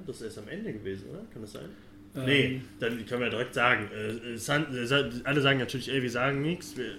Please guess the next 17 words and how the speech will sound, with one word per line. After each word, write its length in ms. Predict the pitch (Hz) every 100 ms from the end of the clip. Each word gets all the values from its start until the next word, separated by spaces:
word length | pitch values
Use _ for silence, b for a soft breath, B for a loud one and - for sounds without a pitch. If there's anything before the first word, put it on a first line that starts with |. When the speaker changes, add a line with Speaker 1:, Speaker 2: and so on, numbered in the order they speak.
| - -
Speaker 1:
das 160 | 123 -
bleibt 340 | 131 117 -
in 80 | 190
der 80 | 143
Familie.“ 500 | 135 120 127 131 151
Speaker 2:
Das 80 | 196
bleibt 160 | 127
unter 240 | 143 135 123
uns. 360 | 131 160 -
Speaker 1:
Äh, 320 | 143 139 135 131
das 140 | 123
erste, 280 | 120 139 143
was 100 | 123
Sansa 360 | 135 165 - 135
dann 180 | 113
macht, 260 | 104 127 - - - - - - -
ähm, 360 | 123 113 113